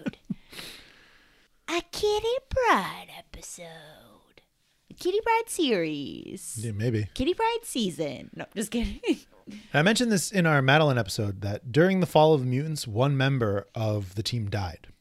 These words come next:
Speaker 1: Is this a quiz?
Speaker 2: If you know it.
Speaker 1: I don't remember.
Speaker 2: Doug Ramsey.
Speaker 1: Oh, yeah. One member of the New Mutants.
Speaker 2: Yes.
Speaker 1: Got it.
Speaker 2: The
Speaker 1: I
Speaker 2: team
Speaker 1: was,
Speaker 2: that, the
Speaker 1: I was
Speaker 2: team <laughs> that we're talking about.
Speaker 1: Yeah, but I, when you said it was from the Madeline episode, I was thinking it was from the other team.
Speaker 2: Gotcha.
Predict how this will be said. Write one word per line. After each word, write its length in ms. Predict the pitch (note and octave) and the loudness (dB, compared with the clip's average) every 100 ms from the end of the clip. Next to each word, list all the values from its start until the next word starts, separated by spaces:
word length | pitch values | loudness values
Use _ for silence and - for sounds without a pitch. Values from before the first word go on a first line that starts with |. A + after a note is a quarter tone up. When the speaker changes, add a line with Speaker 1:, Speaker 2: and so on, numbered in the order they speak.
| _ _ _ _ _ _ _ _ | _ _ _ _ _ _ _ _
Speaker 1:
Is 100 | E3 | -6
this 160 | G3+ A3+ | -4 -2
a 40 | |
quiz? 420 | G#3 G3+ A3 - - _ _ _ _ _ _ - | 2 2 2 -4 -14 _ _ _ _ _ _ -16
Speaker 2:
If 180 | - - | -14 -8
you 60 | F#2+ | -2
know 180 | A2+ A2+ | 2 2
it. 120 | - D3 _ _ _ _ _ | 0 -10 _ _ _ _ _
Speaker 1:
I 120 | D#3 | -12
don't 260 | E3 E3+ F3+ | -6 -4 -2
remember. 420 | E3+ E3 D#3+ C3+ - - | -2 -2 -2 -4 -8 -2
Speaker 2:
Doug 220 | B2 B2 | 0 2
Ramsey. 400 | A2+ A2+ F2 D#2+ - | 2 0 -2 -8 -2
Speaker 1:
Oh, 240 | C#4 D#4+ C#4 | 2 2 2
yeah. 340 | D#4+ E4+ F#3+ D#3 _ | 2 2 2 -4 _
One 340 | G3+ B3+ C#4 C4 | 0 2 4 4
member 240 | C4 A#3+ | 2 0
of 120 | A3 | -2
the 100 | A3 | 0
New 200 | G#3 A3+ | 2 2
Mutants. 580 | G#3+ A#3+ C4 D3 - - | 2 0 -2 -6 -12 -12
Speaker 2:
Yes. 360 | G2 D#2+ - - _ | -10 -10 -14 -18 _
Speaker 1:
Got 200 | - F3 | 0 0
it. 100 | - - | 0 -2
Speaker 2:
The 80 | - | 2
Speaker 1:
I 60 | |
Speaker 2:
team 80 | G3 | 4
Speaker 1:
was, 200 | C3+ B2+ | 4 2
Speaker 2:
that, 60 | G#2+ | 2
the 100 | F#3 | 2
Speaker 1:
I 60 | |
was 60 | G3 | 2
Speaker 2:
team 100 | G2+ | 6
<laughs> 140 | E3+ | 6
that 60 | C#3+ | 8
we're 80 | C3 | 6
talking 320 | C#3 B2 F#2 | 4 4 0
about. 160 | F2+ - - - | -10 -14 -16 -2
Speaker 1:
Yeah, 100 | G#3+ | 0
but 140 | F3 | 4
I, 140 | E3 E3 | 4 2
when 220 | E3+ F#3+ | -2 -6
you 120 | F#3 | -4
said 160 | F#3+ F3 | -2 -2
it 80 | E3 | -2
was 160 | E3+ | -6
from 160 | F3 E3 | -6 -4
the 60 | |
Madeline 400 | E3 E3 E3+ E3 | 0 2 2 -2
episode, 400 | D#3 D#3 - D#3+ | -6 -6 -2 0
I 40 | D#3 | 0
was 120 | D#3 | -2
thinking 280 | - D#3+ E3 | -4 -6 -6
it 60 | E3 | -6
was 120 | - | -4
from 320 | D#3+ E3 D#3 | -4 -4 -6
the 140 | D#3+ D#3 | -4 -2
other 260 | F3 E3+ | 0 0
team. 360 | D#3 E3 D#3 D3+ | -2 -6 -6 -4
Speaker 2:
Gotcha. 280 | A#2+ G2 | -4 -4